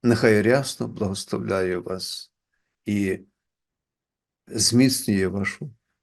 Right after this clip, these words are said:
віру своїм словом, благословіннями вашого хрещення,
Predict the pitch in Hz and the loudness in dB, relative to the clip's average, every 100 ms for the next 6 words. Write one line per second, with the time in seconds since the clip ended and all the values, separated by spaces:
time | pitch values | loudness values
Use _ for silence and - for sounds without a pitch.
0 | _ 95 87 101 98 87 - - 131 120 | _ -4 0 0 0 -2 -8 -6 -4 -4
1 | 117 - - 98 92 85 50 - _ _ | -6 -8 -4 -2 -2 -4 -10 -16 _ _
2 | _ _ _ _ _ _ _ _ _ _ | _ _ _ _ _ _ _ _ _ _
3 | _ - - 98 127 131 - 139 131 117 | _ -20 -12 0 2 2 0 0 4 4
4 | 110 104 110 107 101 98 - 98 - - | 4 2 0 -2 -2 -2 0 0 -2 -4
5 | - - - | -6 -8 -10